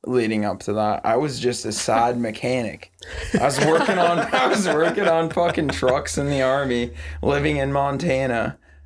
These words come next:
just fresh off deployment, and moved into a house with people I really don't know that well. And so I didn't practice. I just showed up to the studio,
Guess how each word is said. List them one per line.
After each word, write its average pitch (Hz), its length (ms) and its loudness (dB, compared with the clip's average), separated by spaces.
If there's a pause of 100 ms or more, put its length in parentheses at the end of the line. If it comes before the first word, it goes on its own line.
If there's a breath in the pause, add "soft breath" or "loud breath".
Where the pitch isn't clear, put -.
(160 soft breath)
just 131 300 -2
fresh 117 400 0
off 113 240 0
deployment, 110 760 -2 (500 loud breath)
and 110 480 2 (160)
moved 131 380 0
into 131 380 0
a 107 80 2
house 120 440 0
with 113 240 -2
people 120 300 0
I 110 100 2
really 110 360 -2
don't 107 260 -2
know 120 260 0
that 92 280 -2
well. 101 400 -2 (520)
And 101 480 0 (540)
so - 180 2
I 156 60 2
didn't 202 240 0
practice. - 880 -8 (240)
I 123 140 2
just 139 200 -2
showed 120 300 2
up 110 180 -2
to 110 120 -4
the 113 100 -2
studio, 120 760 0